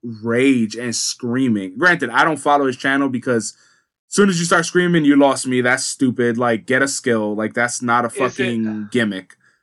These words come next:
Speaker 2: The,
Speaker 1: It's
Speaker 2: the
Speaker 1: not a good
Speaker 2: question is,
Speaker 1: gimmick.
Speaker 2: is it, is that his gimmick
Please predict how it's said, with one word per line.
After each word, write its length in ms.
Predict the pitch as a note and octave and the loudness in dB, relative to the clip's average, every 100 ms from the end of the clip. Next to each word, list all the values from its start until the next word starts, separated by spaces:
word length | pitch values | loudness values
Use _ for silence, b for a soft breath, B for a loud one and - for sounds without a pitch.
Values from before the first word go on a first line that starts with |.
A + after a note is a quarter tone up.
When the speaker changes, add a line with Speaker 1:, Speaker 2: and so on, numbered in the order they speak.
| _ | _
Speaker 2:
The, 120 | - D3+ | -10 -4
Speaker 1:
It's 100 | D3 | 0
Speaker 2:
the 100 | B2+ | 0
Speaker 1:
not 140 | A2+ | 0
a 40 | |
good 80 | A#2 | -2
Speaker 2:
question 140 | A2 G#2 | -2 -2
is, 40 | |
Speaker 1:
gimmick. 160 | F#2 - _ b b _ | -6 -12 _ b b _
Speaker 2:
is 200 | G3+ G3+ | -6 -4
it, 140 | A3 A3 _ | -10 -16 _
is 200 | G#3 G3 | -6 -4
that 220 | F#3 G3 F3 | -2 -2 -2
his 180 | E3 | -8
gimmick 380 | C3+ F#3 G3 G3 | -6 -4 -4 -6